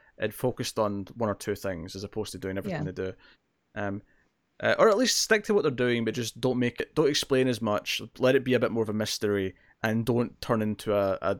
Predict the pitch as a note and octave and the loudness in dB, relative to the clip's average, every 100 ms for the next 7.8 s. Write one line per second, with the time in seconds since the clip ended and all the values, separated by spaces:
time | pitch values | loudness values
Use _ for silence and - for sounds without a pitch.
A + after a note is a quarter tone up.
0 | - G#2 - - - - D3+ G#2+ A2+ A2 | -4 -6 -6 -6 -4 -4 -4 -4 -4 -4
1 | G#2 G#2 G2 G2 F#2+ F#2 - - - G#2 | -4 -2 -2 -4 -4 -6 -8 -18 -6 2
2 | G3 F3 E3+ E3+ - G3 B3 A#3+ A#3+ A3 | 4 4 2 -2 -2 2 2 4 4 2
3 | - - - B3+ B3 A#3+ - A3+ A3 G#3 | -2 -20 -6 0 2 2 2 -2 0 2
4 | G3 G3 G#3 F#3+ F#3 F3+ F3+ F#3+ F#3+ F3+ | 2 2 2 -2 0 0 0 0 0 -4
5 | _ - - - F3 E3+ F3 - F3+ F3 | _ -16 -14 -6 -2 0 -2 0 0 2
6 | E3+ E3 D#3 D3+ - D#3+ D#3+ D#3 D3+ D3 | 0 2 4 4 0 -2 0 2 4 2
7 | - _ _ D#3+ D3+ D3+ C#3+ - | -2 _ _ -2 2 2 0 -2